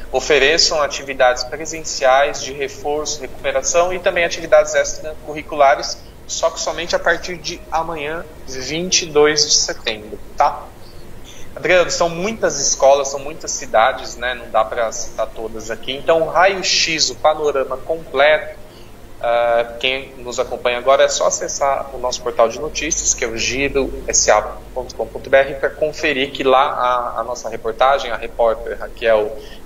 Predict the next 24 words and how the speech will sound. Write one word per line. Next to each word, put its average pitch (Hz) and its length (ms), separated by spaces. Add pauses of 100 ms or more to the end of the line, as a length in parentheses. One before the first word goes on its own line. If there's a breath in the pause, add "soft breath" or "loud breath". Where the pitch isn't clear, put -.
(120)
Duarte, 120 560 (280)
ela 117 180
fez, 139 400
né, 131 220
um, 113 400
um - 20
levantamento 120 800
completo 147 680
de - 160
todas 170 520
as 151 320
instituições 143 840
de 143 160
ensino 151 500 (240)
aqui 156 300
da, 170 160 (200)
das 127 340
onze 208 400
cidades, 127 640
né, 131 160
que - 120
compõem, 143 600 (640 loud breath)
é, 123 340
o, 135 500